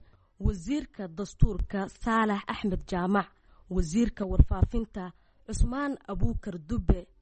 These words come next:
Leyle Axmed Ismaaciil iyo Bilaal Idriis Cabdulaahi.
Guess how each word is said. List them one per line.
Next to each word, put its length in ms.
Leyle 460
Axmed 380
Ismaaciil 720
iyo 380
Bilaal 400
Idriis 500
Cabdulaahi. 680